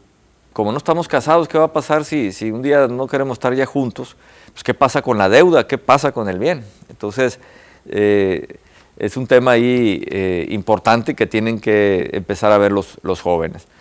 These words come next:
Por otra parte, viene el tema del machismo, ¿no? Hay muchos hombres que se sienten ofendidos si la mujer trabaja y empieza a aportar, peor tantito si la mujer empieza a ganar más que el hombre, eh,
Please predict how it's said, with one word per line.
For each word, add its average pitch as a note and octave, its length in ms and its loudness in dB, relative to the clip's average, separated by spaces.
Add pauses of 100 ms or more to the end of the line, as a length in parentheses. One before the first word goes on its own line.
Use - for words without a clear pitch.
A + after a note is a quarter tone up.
(260)
Por A#2 120 6
otra D#3 180 0
parte, D3+ 480 4 (800)
viene B2+ 180 -2
el C3+ 80 -2
tema C#3 220 2
del A#2+ 160 2
machismo, F#2+ 600 -4
¿no? A2+ 280 -6
Hay A2 360 0
muchos A2+ 320 -8
hombres B2 380 0
que F2+ 360 -4 (380)
se G2 160 -6
sienten A#2+ 360 -2
ofendidos B2+ 840 4
si A2+ 100 -4
la G2 120 4
mujer G2+ 320 -4
trabaja B2 760 6
y G2+ 140 0
empieza G2 580 -2
a G2+ 40 6
aportar, G#2+ 680 4 (300)
peor C3 180 4
tantito C3+ 540 0
si A#2 100 -4
la G#2 120 2
mujer G2 260 -2
empieza B2+ 320 -2
a - 20 2
ganar G#2+ 300 -2
más A#2+ 200 -4
que - 120 -4
el G#2+ 100 0
hombre, A2 400 0 (480)
eh, G2 360 0